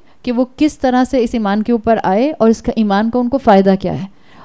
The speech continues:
औलाद के लिए आपको क्या करना होगा कि औलाद के जो सवालों के जवाब हैं,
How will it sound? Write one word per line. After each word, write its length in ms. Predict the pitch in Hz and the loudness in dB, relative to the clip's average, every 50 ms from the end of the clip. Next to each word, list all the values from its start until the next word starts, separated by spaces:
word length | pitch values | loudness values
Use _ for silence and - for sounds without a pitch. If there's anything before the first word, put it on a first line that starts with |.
| - - | -4 0
औलाद 400 | - 214 214 214 220 247 269 269 | 2 2 4 4 4 2 0 0
के 120 | - - 285 | -2 -2 0
लिए 120 | 269 269 | 2 2
आपको 260 | 254 233 233 - 220 | 2 0 0 -4 -6
क्या 160 | 196 214 185 180 | -4 -4 -4 -4
करना 280 | - 180 170 180 185 | -4 -4 -4 -2 -2
होगा 320 | 185 202 208 196 190 226 240 | 0 0 0 0 0 0 0
कि 120 | 240 240 | 0 0
औलाद 420 | - 196 196 196 196 208 226 226 | 0 2 2 4 4 2 2 0
के 100 | - 247 | -2 -4
जो 120 | 220 226 226 | -4 -4 -4
सवालों 460 | - 220 196 185 180 180 190 208 220 | -2 -2 0 0 0 0 0 0 -2
के 140 | 208 226 202 | -2 -2 -2
जवाब 400 | 185 185 175 180 170 175 175 180 | -2 -2 0 0 -2 -2 -2 -2
हैं, 280 | 202 214 202 247 277 | -2 0 0 -2 -2